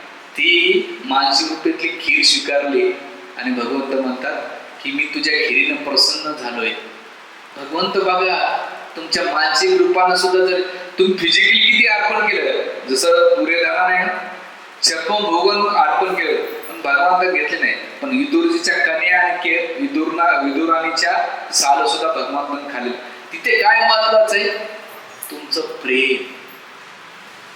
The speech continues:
तुमची देण्याची भावना, तुमचा सेवाभाव,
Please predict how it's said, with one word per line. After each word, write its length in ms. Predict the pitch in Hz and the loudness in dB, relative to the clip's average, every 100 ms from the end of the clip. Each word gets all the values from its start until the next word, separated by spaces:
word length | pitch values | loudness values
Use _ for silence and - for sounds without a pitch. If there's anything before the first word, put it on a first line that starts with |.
| - - - - | -20 -20 -20 -4
तुमची 280 | 127 135 156 | -4 0 -2
देण्याची 480 | 139 123 127 - - | 0 0 0 0 -2
भावना, 680 | - - - - 262 - - - - - - - - - - | -4 -10 -10 -6 -6 -4 -8 -10 -16 -18 -20 -20 -20 -20 -14
तुमचा 280 | 120 117 135 | -12 -4 0
सेवाभाव, 880 | - - 123 123 - - 117 - | 2 2 2 2 2 2 0 0